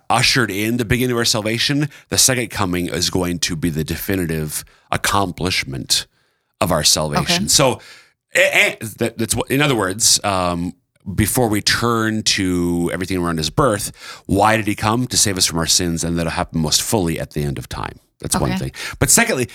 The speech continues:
Speaker 1: it's a re-, it's a great transition, I think, from one year to the next. So what would we celebrate
Speaker 2: Oh.
Speaker 1: last Sunday?
Speaker 2: Christ
Speaker 1: Our
Speaker 2: the
Speaker 1: f-,
Speaker 2: King.
Speaker 1: the, the feast of our Lord Jesus Christ, King of the universe. So I, I really like this as well as a transition from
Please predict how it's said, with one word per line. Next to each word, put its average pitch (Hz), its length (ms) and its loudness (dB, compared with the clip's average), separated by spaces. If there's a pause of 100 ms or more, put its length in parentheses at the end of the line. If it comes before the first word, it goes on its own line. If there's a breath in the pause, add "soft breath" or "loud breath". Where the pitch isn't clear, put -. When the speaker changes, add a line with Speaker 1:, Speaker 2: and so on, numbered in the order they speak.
(140 loud breath)
Speaker 1:
it's 139 160 2
a 143 60 4
re-, 131 280 2
it's 151 160 -2
a 135 60 2
great 143 320 0
transition, 120 640 2
I 90 60 -2
think, 110 200 -4
from 101 360 0
one 107 260 2
year 120 140 2
to 113 40 -2
the 110 100 -4
next. - 120 -2
So 107 80 2
what 92 220 -2
would 131 160 0
we 131 60 4
celebrate 127 320 2
Speaker 2:
Oh. 101 40 0
Speaker 1:
last 131 160 2
Sunday? 175 360 -4 (460)
Speaker 2:
Christ 156 180 4
Speaker 1:
Our 110 60 4
Speaker 2:
the - 60 2
Speaker 1:
f-, - 60 0
Speaker 2:
King. 269 240 -2
Speaker 1:
the, 98 120 -2 (140)
the 95 140 -2
feast - 340 0
of 95 60 -2
our 92 100 2
Lord 90 160 -2
Jesus 85 240 0
Christ, 82 300 0
King 95 140 -2
of 107 60 0
the 123 60 2
universe. 143 540 2 (340 loud breath)
So 131 200 6
I, 123 160 4
I 120 120 0
really 143 380 4
like 110 260 2
this 107 200 0
as 85 160 0
well 98 440 2
as 87 160 -4
a 95 40 -4
transition 98 840 0
from 80 720 -2